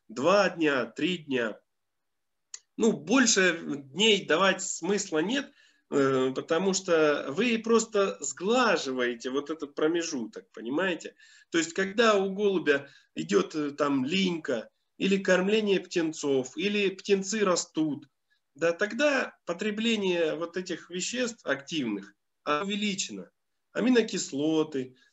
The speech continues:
витамины, они, м, нужны голубям. Но, э, вот этот дефицит, он не более пи-, пяти процентов, понимаете? Если, и вы его должны покрыть, вот этот, э, дефицит,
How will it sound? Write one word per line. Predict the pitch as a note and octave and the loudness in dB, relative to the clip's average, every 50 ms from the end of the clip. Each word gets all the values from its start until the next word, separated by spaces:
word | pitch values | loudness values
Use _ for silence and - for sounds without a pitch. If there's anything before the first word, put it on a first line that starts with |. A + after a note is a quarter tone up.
| _ _ | _ _
витамины, | - D#3 A3 A3+ A3+ G#3 F#3 E3+ D3+ C#3+ D3 C#3+ C#3 C3 A#2+ - - | -8 -6 -4 0 2 2 2 2 2 0 2 2 0 0 -2 -2 -2
они, | C3+ D#3 G3+ A3+ A3 A3 - _ - | -2 -2 0 0 -2 -2 -6 _ -8
м, | C#3 C#3 C#3 C3+ C3 C3 D3+ | -6 -4 -2 -2 -2 -2 0
нужны | F3 F3+ F3 E3 D3 C3+ A#2+ G2 - - _ _ _ _ _ _ - | 0 -2 -2 -2 -2 -2 -2 -4 -6 -10 _ _ _ _ _ _ -4
голубям. | A#2 A#2 B2 A#2+ A#2 A#2 G#2 F#2+ F#2+ - _ _ _ _ _ _ _ _ _ _ _ - | -4 -2 -2 -2 -4 -4 -4 -4 -6 -10 _ _ _ _ _ _ _ _ _ _ _ 0
Но, | C#3+ F3+ G#3+ A#3+ A3+ G#3 - - - _ - | 4 6 8 8 8 6 2 -4 -14 _ -4
э, | E3+ E3+ E3+ | -2 -2 0
вот | F3+ G3+ G#3 A3+ | 2 0 2 2
этот | B3 - A#3+ A3+ G#3 | 2 2 2 2 2
дефицит, | G#3+ A3+ A3 G#3 A3 A3+ A3+ - - B3+ A#3+ A3+ G#3+ - | 4 2 2 2 2 -2 -2 -2 -2 0 0 -2 0 0
он | F#3+ G3+ A3 A#3 | 0 2 2 2
не | A#3 A#3+ | 2 2
более | G#3+ G#3+ B3 B3 A#3 A3+ A3 G#3 | 0 0 0 2 2 2 2 2
пи-, | G3+ G3+ A3 G#3 - _ _ _ _ _ _ - | 0 -2 -8 -10 -12 _ _ _ _ _ _ -16
пяти | - A3 - A#3+ A3 | -10 -6 -4 -4 -2
процентов, | - G#3 G3+ G3 G3 - A3 G#3+ G3 F#3 - - A2 - - _ _ _ _ _ - | 0 0 0 0 0 2 2 4 4 2 2 -2 -6 -6 -8 _ _ _ _ _ -8
понимаете? | C3 C3+ C#3+ E3 F#3+ G3 F3+ - - - - - - - - - - _ _ - | -4 -2 0 0 2 0 0 -2 -6 -12 -18 -20 -20 -20 -20 -20 -20 _ _ -6
Если, | - C#3+ D#3 F#3 B3 C#4 B3+ G#3 - - - | -6 -4 0 2 4 4 4 2 0 -2 -2
и | - F3+ | -2 0
вы | G3 C4+ C#4+ | 4 4 4
его | C#4 B3+ B3 A#3 A3+ | 4 6 6 4 4
должны | G#3 F#3+ G3 F#3+ F#3 G3 A#3 A#3 A3+ A3+ | 6 4 2 2 2 2 2 2 2 2
покрыть, | G#3+ G3+ G3+ - F#3+ F3+ F3+ D3 A2+ - - - - | 0 0 2 2 2 2 2 2 0 -4 -8 -12 -8
вот | A#2 A#2+ A#2 - | -6 -6 -4 -4
этот, | D#3+ D#3 D#3+ D#3 D#3 - | -4 -2 -4 -4 -4 -4
э, | D3+ D3+ | -6 -6
дефицит, | D#3 F3 F3 F3+ G3+ G3 - - D4+ D4 | -6 -6 -6 -6 -6 -6 -6 -6 -6 -6